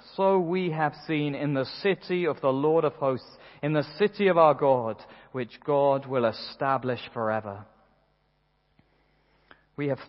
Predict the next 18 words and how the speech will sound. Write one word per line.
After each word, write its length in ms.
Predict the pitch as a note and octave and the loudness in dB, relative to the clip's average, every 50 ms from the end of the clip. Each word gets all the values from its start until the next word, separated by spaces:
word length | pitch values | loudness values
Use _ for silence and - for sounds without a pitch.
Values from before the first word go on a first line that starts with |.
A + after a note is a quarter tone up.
| _ | _
thought 400 | - D#3+ D3 B2 A2 G#2+ - - - - - _ - | -6 -4 -4 -4 -6 -10 -18 -20 -20 -20 -20 _ -8
on 260 | C#3 C3 C3 C3 C3 | -6 -6 -4 -4 -4
your 380 | C3 C#3 D3 D3 D3+ D3+ D3 C#3+ - - - - | -4 -2 -2 0 0 0 -2 -6 -10 -18 -18 -10
steadfast 840 | - D3+ D3+ D#3 D3+ - - - - C#3 C3+ C#3 C3+ C3+ - - | -8 -6 -6 -6 -6 -8 -10 -8 -6 -4 -2 -2 -4 -6 -8 -10
love, 460 | B2+ A2 A2+ A#2+ A#2 A2+ A2+ A2+ A2 A2+ | -8 -6 -4 -2 -2 -2 -2 -4 -8 -10
O 220 | - - A2 G#2+ G#2+ | -10 -8 -8 -8 -8
God, 380 | G#2+ - A2+ A2 A2+ A2 G#2+ | -10 -10 -12 -10 -10 -8 -8
in 100 | A#2 A2 | -8 -8
the 80 | A2 A2 | -6 -6
midst 400 | A2 A2+ C3 C3+ - - - - | -6 -6 -6 -8 -10 -16 -14 -14
of 100 | B2+ A2+ | -12 -10
your 140 | A#2+ A2+ A2 | -10 -12 -12
temple. 600 | _ - A#2 G#2+ G#2 G#2+ - - G#2+ G#2+ C3+ - _ _ _ _ _ _ _ _ _ _ _ _ _ _ _ _ _ _ - | _ -12 -12 -12 -12 -12 -14 -14 -14 -14 -16 -20 _ _ _ _ _ _ _ _ _ _ _ _ _ _ _ _ _ _ -8
As 160 | - B2+ B2 C3+ | -6 -6 -4 -2
your 140 | C#3 C#3 | -4 -2
name, 340 | C3+ C3+ C#3+ D3 D3+ D3+ D#3 | 0 0 0 2 2 0 0
O 100 | D3 C#3 | 0 -2
God, 300 | B2+ A#2+ C3+ B2+ B2+ B2+ | 0 2 0 0 0 -2